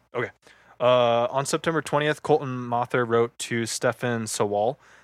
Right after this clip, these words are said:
that I may be more capable to assist in lifting up a standard against the infernal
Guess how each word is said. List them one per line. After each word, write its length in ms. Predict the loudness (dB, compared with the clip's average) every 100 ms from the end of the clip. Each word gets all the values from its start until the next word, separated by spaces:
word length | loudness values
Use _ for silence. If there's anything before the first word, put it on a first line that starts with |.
| _ 2
that 180 | 2
I 140 | 2 -2
may 260 | -2 -4
be 220 | -4 -4 -4
more 380 | 0 2 0
capable 580 | -2 -6 -8 -6 -4 -4
to 180 | -4 -8
assist 380 | -4 -4 -6 -8 -6
in 320 | -6 -6 -10 _
lifting 340 | -8 -8 -8 -4
up 220 | -6 -8 _ _
a 40 | -10
standard 520 | -6 -6 -4 -4 -6
against 320 | -8 -10 -10
the 180 | -12 -10
infernal 880 | -12 -14 -16 _ _ -6 -6 -8 -10